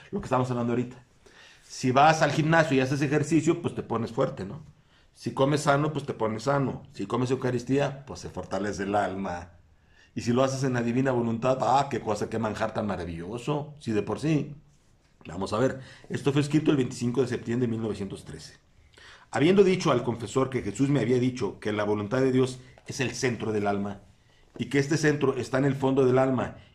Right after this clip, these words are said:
y que como sol expandiendo sus rayos da luz a la mente, este efecto está en el fondo del alma y da luz a la mente. Santidad a las acciones, fuerza a los pasos, vida al corazón, potencia a la palabra y a todo".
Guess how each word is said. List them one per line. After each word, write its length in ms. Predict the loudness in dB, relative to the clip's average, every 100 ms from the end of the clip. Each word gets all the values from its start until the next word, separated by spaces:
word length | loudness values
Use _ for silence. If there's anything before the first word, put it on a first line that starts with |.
| -10
y 120 | -6
que 120 | -4
como 220 | -2 -2
sol 320 | 0 2 2 0
expandiendo 560 | -8 -6 -4 0 0 0
sus 180 | 0
rayos 320 | 2 4 4 2
da 100 | 0
luz 260 | 2 2
a 40 | 0
la 100 | 0
mente, 440 | -2 -2 -6 -10 -14 -20 -20 -20 -20 -20 -12
este 300 | -10 -10 -6
efecto 380 | -6 -6 -8 -8
está 160 | -8 -6
en 100 | -6
el 80 |
fondo 300 | -8 -8 -6
del 140 | -6 -6
alma 280 | -6 -6 -6
y 60 |
da 120 | -6
luz 220 | -6 -6 -8
a 60 |
la 80 | -10
mente. 420 | -10 -10 -12 -16 -18 -20 -20
Santidad 640 | -2 0 0 0 2 2
a 40 | 2
las 320 | 0 -2 -6
acciones, 640 | -8 0 2 2 0 -6 -16 -20 -20 -20
fuerza 400 | -2 2 2 4
a 40 | 0
los 140 | 0
pasos, 520 | 2 2 2 -4 -2
vida 220 | 0 4
al 100 | 4
corazón, 640 | 2 -4 -2 0 0 -2 -2
potencia 480 | -2 0 0 0
a 20 | 0
la 140 | 0
palabra 360 | 0 2 0 0
y 40 |
a 120 | -4
todo". 300 | -4 -4 -4